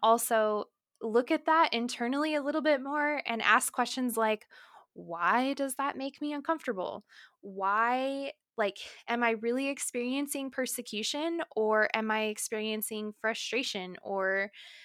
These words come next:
fear or, um, confusion around this?" And yeah, to just take that moment to sit back and ask, like, "Wait a second, what is actually happening here?"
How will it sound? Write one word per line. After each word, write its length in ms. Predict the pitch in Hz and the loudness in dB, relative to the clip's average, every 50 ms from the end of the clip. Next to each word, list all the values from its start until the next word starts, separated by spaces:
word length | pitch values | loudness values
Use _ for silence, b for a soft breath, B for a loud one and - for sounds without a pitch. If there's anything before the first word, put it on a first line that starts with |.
| B B B - _ - | B B B -20 _ -8
fear 560 | - - 247 330 311 226 180 101 101 - - - - | -4 0 4 6 6 6 6 6 4 2 0 -6 -4
or, 680 | - 220 226 214 214 208 202 202 202 202 196 202 202 214 b b b b b _ _ _ _ | 0 2 4 4 4 4 6 6 6 6 6 4 2 0 b b b b b _ _ _ _
um, 460 | - 190 190 190 - - 208 208 214 _ _ | 0 0 2 0 -2 -6 -10 -10 -12 _ _
confusion 680 | _ - 247 240 233 - - 214 240 302 285 277 214 190 | _ -2 -2 -2 -2 -2 -2 0 0 2 2 2 0 0
around 380 | 190 - - - 80 80 - - | 0 0 0 0 0 0 -4 -8
this?" 380 | - - 247 - - - - B B B B B B B _ _ | -8 -6 -6 -4 -6 -6 -8 B B B B B B B _ _
And 440 | - 220 220 220 220 220 220 226 220 - - _ _ _ _ _ _ _ _ _ _ _ _ - | 0 2 2 2 0 0 -2 -4 -6 -8 -10 _ _ _ _ _ _ _ _ _ _ _ _ -8
yeah, 300 | - 262 262 247 175 - - - | -6 -4 -2 -2 -2 -2 -2 -6
to 120 | - 240 | -6 -6
just 300 | 214 - 262 247 - - | -4 -4 -2 -2 -2 0
take 240 | - 269 277 262 - | 0 -2 -2 2 4
that 180 | 330 320 - | 4 4 4
moment 460 | 214 208 208 208 233 294 330 311 - - | 4 0 0 0 0 0 -2 -2 -4 -6
to 140 | - 220 | -8 -6
sit 280 | 214 - - 240 214 - | -4 -4 -2 -2 -4 -2
back 420 | - 190 190 233 330 370 359 - - - | 2 6 6 8 6 6 2 -6 -6 -4
and 180 | - 220 214 - | -4 -2 0 2
ask, 480 | - - 208 233 294 311 - - - - | 6 8 8 8 6 4 -2 -6 -4 -4
like, 240 | 214 196 190 - _ _ _ _ | -4 -4 -4 -6 _ _ _ _
"Wait 200 | 220 220 220 220 | 4 6 6 6
a 60 | 208 196 | 4 2
second, 440 | - - 180 - - 202 190 190 - - | 0 0 -2 0 -2 -8 -8 -8 -8 0
what 180 | _ 214 214 220 | _ 4 4 4
is 180 | 285 277 - - _ _ | 4 0 -2 -4 _ _
actually 540 | - 180 185 208 - - - 233 226 220 208 | 2 2 2 2 -2 -8 -4 -2 -2 -2 -2
happening 580 | 214 - - 190 190 - - 294 311 330 320 330 | -2 0 2 2 2 2 0 -8 -6 -6 -6 -6
here?" 460 | 339 - - 330 339 339 339 339 339 | -8 -6 -4 -2 0 0 0 -2 -4